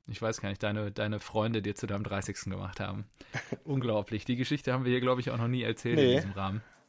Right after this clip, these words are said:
Speaker 1: Du als eingefleischter Alex Meyer-Fan von Anfang an, seitdem er quasi das Adler-Jersey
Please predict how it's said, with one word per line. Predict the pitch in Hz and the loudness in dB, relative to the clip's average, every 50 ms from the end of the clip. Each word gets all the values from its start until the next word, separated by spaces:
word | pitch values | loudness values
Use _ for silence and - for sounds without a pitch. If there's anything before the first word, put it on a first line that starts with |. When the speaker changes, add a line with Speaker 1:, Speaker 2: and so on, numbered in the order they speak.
| _ - _ _ - - - - - - - - 107 | _ -20 _ _ -20 -20 -20 -18 -16 -12 -8 2 6
Speaker 1:
Du | 131 143 165 | 8 8 8
als | - 127 120 120 110 - - 127 - - _ _ - | 8 8 6 6 6 4 -2 -4 -4 -6 _ _ 2
eingefleischter | 120 127 143 170 185 185 165 170 151 - - 135 120 123 127 127 - - 131 113 98 | 6 6 8 8 8 8 8 6 6 6 2 4 4 6 6 4 4 2 2 2 2
Alex | 113 113 117 - - | 2 0 -2 -2 -4
Meyer-Fan | 110 104 101 95 95 - 98 92 101 | -4 -2 -2 -2 -4 -4 -4 -4 -4
von | - - 117 - | -2 -2 -2 2
Anfang | 120 143 151 - 143 - - | 2 0 2 2 0 0 0
an, | 117 104 104 | -2 -4 -2
seitdem | 107 104 101 - 117 120 123 | -2 -4 -2 -2 -2 -2 -2
er | 120 | -4
quasi | - - 123 113 120 120 117 120 117 - - - - - - - - - - - - - - - - | -4 0 0 0 0 2 0 -2 -4 -4 -8 -18 -16 -16 -14 -14 -14 -14 -14 -14 -16 -18 -18 -4 2
das | 131 123 117 - - - | 2 2 2 2 0 4
Adler-Jersey | 113 120 131 131 135 123 117 117 117 113 107 117 113 117 113 110 113 107 107 104 | 6 6 6 6 4 4 6 6 4 4 4 4 6 6 6 4 2 2 2 2